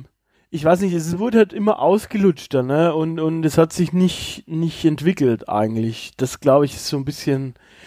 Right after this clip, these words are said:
das Hauptproblem. Es, es war dann am, irgendwann beim Punkt immer more of the same, im Endeffekt.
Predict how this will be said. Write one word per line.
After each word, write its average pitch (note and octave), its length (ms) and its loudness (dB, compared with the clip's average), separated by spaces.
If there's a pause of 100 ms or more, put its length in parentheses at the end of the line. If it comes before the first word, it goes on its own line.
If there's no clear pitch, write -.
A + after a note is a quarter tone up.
(140)
das - 80 -10
Hauptproblem. C3 540 0
Es, B2 200 -4
es B2+ 240 -6
war C#3+ 220 4
dann D#3+ 240 2
am, D3+ 220 -2
irgendwann E3+ 640 4
beim D3+ 160 0
Punkt D3 320 -2
immer C#3 180 -2
more C3 360 0
of B2 120 -4
the B2+ 60 -10
same, G2 480 -8 (220)
im A#2 120 -12
Endeffekt. G2+ 500 -10